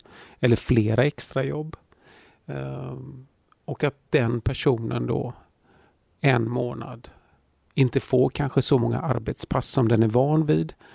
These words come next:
för att, eh, klara sina räkningar, och att den helt enkelt då måste göra ett val. Det är väl den personen vi ser framför oss när vi pratar om detta idag.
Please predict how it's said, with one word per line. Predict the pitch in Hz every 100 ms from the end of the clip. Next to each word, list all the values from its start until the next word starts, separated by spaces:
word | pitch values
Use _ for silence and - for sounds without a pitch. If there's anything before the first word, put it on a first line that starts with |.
| - _ _ _
för | - 139
att, | 131 - -
eh, | 143 135
klara | - 135 117
sina | - 120
räkningar, | - 123 110 - - -
och | 123
att | - - -
den | 156 120
helt | 117 120 -
enkelt | 113 - -
då | -
måste | 113 117 - 113
göra | 110 117 117 107 143
ett | 139
val. | 135 - - - - _ _ _ _ _ _ _ _ _ - _ -
Det |
är | 131
väl | 127 123
den | 117 120
personen | 135 131 135 113 113
vi | 123 123
ser | -
framför | 123 - - -
oss | - -
när | 117
vi | 113
pratar | - 123 127 - 131
om | 131
detta | 123 -
idag. | 120 117 156 147